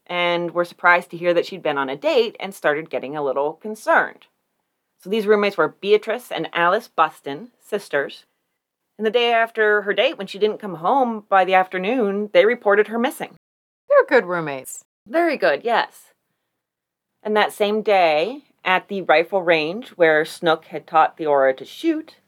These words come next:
Speaker 1: two sixteen-year-old boys were going to practice shooting when they found what they at first thought was a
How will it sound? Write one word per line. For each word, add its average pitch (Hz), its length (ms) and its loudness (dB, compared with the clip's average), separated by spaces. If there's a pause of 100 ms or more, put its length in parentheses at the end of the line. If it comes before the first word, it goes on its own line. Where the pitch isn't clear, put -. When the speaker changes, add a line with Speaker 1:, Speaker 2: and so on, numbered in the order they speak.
(720)
Speaker 1:
two 247 220 -2
sixteen-year-old 165 960 0
boys 294 420 0
were 247 80 2
going 185 320 0
to 185 140 -18
practice 185 480 -2
shooting 175 640 -4
when 175 180 -4
they 175 120 0
found 165 480 2
what 175 240 -2
they 160 200 4
at 147 160 2 (220)
first 311 340 -2
thought 294 200 0
was 302 160 -4
a 285 200 -6